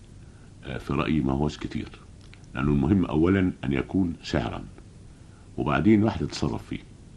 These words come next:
فاللي بيحصل إنه في محاولات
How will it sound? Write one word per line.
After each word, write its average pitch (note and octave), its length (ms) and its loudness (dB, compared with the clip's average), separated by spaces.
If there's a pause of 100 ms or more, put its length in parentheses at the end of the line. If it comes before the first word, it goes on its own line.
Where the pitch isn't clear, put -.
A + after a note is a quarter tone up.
(600)
فاللي E2+ 280 4
بيحصل - 400 2
إنه D2+ 420 2
في G2+ 180 6
محاولات D#2+ 540 2